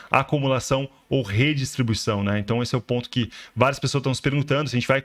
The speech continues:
romper aqui agora esses trinta mil dólares pra baixo e buscar. Então, pra mim, pessoal, pela, pelas notícias que eu tô vendo aí, né? Tudo que tá acontecendo no mercado, né? A gente tem, obviamente, a gente tem o risco das ações que tão, o mercado de ações estão super lá, lá em cima, eles podem ter uma, qualquer momento vir uma correção aí,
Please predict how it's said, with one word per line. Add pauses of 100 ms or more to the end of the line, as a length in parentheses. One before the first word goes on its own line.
romper
aqui
agora
esses
trinta
mil
dólares
pra
baixo
e
buscar. (340)
Então,
pra
mim,
pessoal,
pela,
pelas
notícias
que
eu
tô
vendo
aí,
né?
Tudo
que
tá
acontecendo
no
mercado, (280)
né?
A
gente
tem, (180)
obviamente,
a
gente
tem
o
risco
das
ações
que
tão,
o
mercado
de
ações
estão
super
lá,
lá
em
cima,
eles
podem
ter
uma, (320)
qualquer
momento
vir
uma
correção
aí,